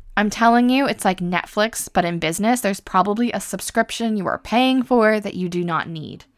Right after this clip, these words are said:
As we're starting this, you know, fall, autumn season, have a look, do an audit of your costs, and, you know, get rid of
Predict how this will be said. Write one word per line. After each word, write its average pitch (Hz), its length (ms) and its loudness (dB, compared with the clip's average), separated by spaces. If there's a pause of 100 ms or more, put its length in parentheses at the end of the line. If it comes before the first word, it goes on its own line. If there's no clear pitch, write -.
(460)
As 214 180 0
we're 240 100 2
starting 254 500 4
this, 226 380 2
you 208 140 -2
know, 185 440 0 (420)
fall, 240 880 6
autumn 233 500 6
season, 190 720 0 (220)
have 262 200 4
a 302 60 6
look, 185 400 2 (240)
do 262 200 0
an 339 120 2
audit 247 440 2
of 190 140 -2
your 165 140 -6
costs, - 800 -8 (500)
and, 254 440 4
you 254 60 -2
know, 247 240 2
get 302 160 0
rid 302 160 6
of 302 260 8